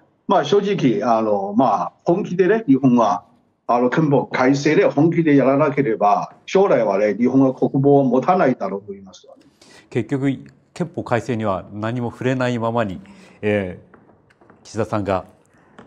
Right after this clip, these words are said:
Speaker 2: 退陣され、
Speaker 1: はい。あの、岸田さんはね、他者に約束したな、公約はな、
Speaker 2: はい。
Speaker 1: あの、自分の任期内でやるっていうのはな、結局一歩も進まなかったじゃん。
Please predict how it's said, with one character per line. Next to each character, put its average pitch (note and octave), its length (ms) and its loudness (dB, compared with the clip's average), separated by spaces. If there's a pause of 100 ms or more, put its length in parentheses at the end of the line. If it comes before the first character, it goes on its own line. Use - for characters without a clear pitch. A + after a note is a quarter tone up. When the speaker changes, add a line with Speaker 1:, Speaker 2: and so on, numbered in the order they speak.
(140)
Speaker 2:
退 G2+ 180 -8
陣 F2 140 -12
さ - 200 -6
れ、 G#2 140 -2
Speaker 1:
は - 80 2
い。 - 40 0
あ B2+ 380 0
の、 C4 180 0
岸 C#4 160 2
田 D4+ 140 2
さ D#4+ 120 0
ん D#4 40 -2
は A#3+ 160 0
ね、 D#3 300 -4 (360)
他 E4 180 0
者 D#4+ 140 -2
に G3 100 2
約 C4 320 0
束 C#4+ 200 2
し - 80 0
た E3+ 160 2
な、 B2+ 240 0
公 F#3+ 160 2
約 F#3 240 0
は E3 160 0
な、 A#2 120 0
Speaker 2:
は F#2+ 120 -8
い。 E2+ 60 -16 (100)
Speaker 1:
あ D3 100 0
の、 C#3+ 120 2
自 D3 140 2
分 F3 100 2
の F3 80 2
任 G3+ 200 4
期 B3 160 2
内 D#3 160 0
で B2+ 140 2
や C3+ 200 0
る - 60 -18
っ - 20 -20
て - 120 -2
い A2+ 60 4
う G2+ 40 2
の G#2 60 0
は G#2+ 100 -2
な、 D#3 220 0 (400)
結 A3+ 180 0
局 D#4 240 2
一 G#3+ 180 0
歩 D4 320 0
も C4+ 160 2
進 F#3+ 320 -2
ま F3 120 2
な F3+ 120 2
か F3+ 100 -2
っ D3+ 40 -2
た C3+ 160 -6
じ E3+ 80 0
ゃ G#3 80 2
ん。 - 140 -6